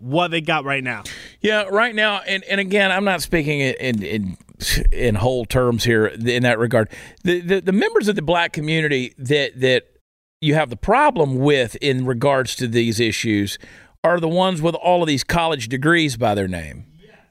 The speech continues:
Speaker 2: It's these so-called elitists that have now, you know, your Ibram Kendis and their ilk out there who no matter what, they're, they're never gonna, you know, they're going to be philosophically opposed of anything capitalism, anything small government, anything conservative,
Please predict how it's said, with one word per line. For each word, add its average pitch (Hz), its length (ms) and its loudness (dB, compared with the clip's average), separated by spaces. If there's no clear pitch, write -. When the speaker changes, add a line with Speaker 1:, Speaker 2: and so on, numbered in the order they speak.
Speaker 2:
It's 156 220 -4
these 170 200 0
so-called 175 560 0
elitists 160 680 0
that 151 140 2
have 139 140 0
now, 147 200 0
you 160 140 -4
know, 160 100 0
your 147 320 0
Ibram 147 400 -4
Kendis 156 500 -2
and 127 140 2
their 123 120 4
ilk 147 460 0
out 131 240 -4
there 139 180 2
who 147 140 2
no 151 120 0
matter 143 300 0
what, 151 400 2
they're, 143 240 2
they're 139 260 0
never 143 320 -2
gonna, 127 300 0
you 156 160 0
know, 135 180 -2
they're 165 240 0
going 156 220 -2
to 139 80 -2
be 135 80 -2
philosophically 135 840 0
opposed 135 500 2
of 117 120 0
anything 131 420 0
capitalism, 135 800 0
anything 120 340 0
small 131 320 0
government, 131 520 0
anything 120 420 -2
conservative, 131 640 -2